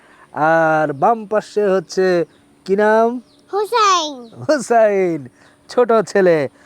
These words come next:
Speaker 1: হাসান এবং হুসাইন, তোমরা কি হাঁসের মাংস দিয়ে ভাত খাবে?
Speaker 2: হ্যাঁ।
Speaker 1: হ্যাঁ, বন্ধুদের বলেছ? ওকে, বন্ধুরা, আসেন আমরা বিসমিল্লাহ করে শুরু করি। প্রথমে একটু ভাত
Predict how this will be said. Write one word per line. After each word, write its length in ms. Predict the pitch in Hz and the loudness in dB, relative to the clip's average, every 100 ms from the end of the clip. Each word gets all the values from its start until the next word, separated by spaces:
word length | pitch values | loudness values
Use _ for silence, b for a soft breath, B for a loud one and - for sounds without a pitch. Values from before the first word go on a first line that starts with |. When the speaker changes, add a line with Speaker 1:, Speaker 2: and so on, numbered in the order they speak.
| b b b b b _ _ _ | b b b b b _ _ _
Speaker 1:
হাসান 400 | 160 180 240 233 | -6 0 2 2
এবং 240 | 226 220 | 2 0
হুসাইন, 460 | 190 196 214 185 143 b b _ | 0 0 2 2 -2 b b _
তোমরা 240 | 180 190 190 | 0 0 0
কি 320 | 208 208 185 b b b | 0 0 -2 b b b
হাঁসের 360 | - 160 233 220 | -6 -2 0 0
মাংস 260 | 220 208 226 | -2 -2 0
দিয়ে 160 | 226 | 2
ভাত 160 | 220 220 | 0 0
খাবে? 480 | 294 320 233 139 117 - | 0 2 2 0 -4 -12
Speaker 2:
হ্যাঁ। 800 | 427 508 523 539 508 466 403 311 269 | -12 -8 -4 -2 -2 -4 -6 -10 -16
Speaker 1:
হ্যাঁ, 880 | 120 123 294 320 302 269 233 202 175 | -20 0 4 4 4 4 4 2 2
বন্ধুদের 460 | 208 214 226 233 | -2 -2 0 0
বলেছ? 300 | 220 240 233 277 208 139 - B B B B - | 2 0 2 2 2 0 -6 B B B B -2
ওকে, 460 | 214 208 254 254 - 196 | 0 2 4 4 2 -4
বন্ধুরা, 480 | 208 214 220 220 220 B B B - | -2 2 2 2 0 B B B -4
আসেন 380 | 196 - 220 | -2 0 2
আমরা 220 | 202 208 196 | 2 2 0
বিসমিল্লাহ 520 | 214 - 220 220 208 | -2 -4 -2 0 0
করে 260 | 214 214 | 2 0
শুরু 280 | 208 226 226 | 0 -2 -2
করি। 220 | 202 220 | 0 2
প্রথমে 400 | 214 214 214 214 | 2 0 0 0
একটু 180 | 208 208 | -2 -2
ভাত 220 | 180 180 | 0 -2